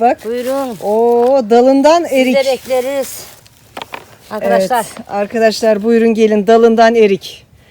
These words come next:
Speaker 2: Evet.
Speaker 1: Ee, Zahide'nin bir eriği var arkadaşlar. Yani olmaya bir başlıyor böyle. Son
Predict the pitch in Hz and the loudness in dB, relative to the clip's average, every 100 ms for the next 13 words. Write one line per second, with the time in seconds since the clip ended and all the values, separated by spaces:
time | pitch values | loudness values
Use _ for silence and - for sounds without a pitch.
0 | _ _ 185 175 175 151 - - _ - | _ _ -20 -16 -16 -20 -20 -20 _ -2
1 | 240 247 254 254 233 160 254 247 330 427 | 2 4 4 2 -2 -8 -4 2 4 4
2 | 415 415 381 381 349 381 392 262 262 247 | 4 4 4 4 6 6 6 6 6 4
3 | 294 269 233 311 440 415 _ 262 311 330 | 2 0 2 0 0 -4 _ -2 0 2
4 | 302 294 403 392 392 381 392 285 262 - | 2 4 4 4 2 2 2 2 0 -2
5 | 269 277 262 254 269 403 480 _ _ _ | -2 0 4 4 4 0 -4 _ _ _
6 | _ _ _ - - 339 453 427 | _ _ _ -16 -4 0 2 2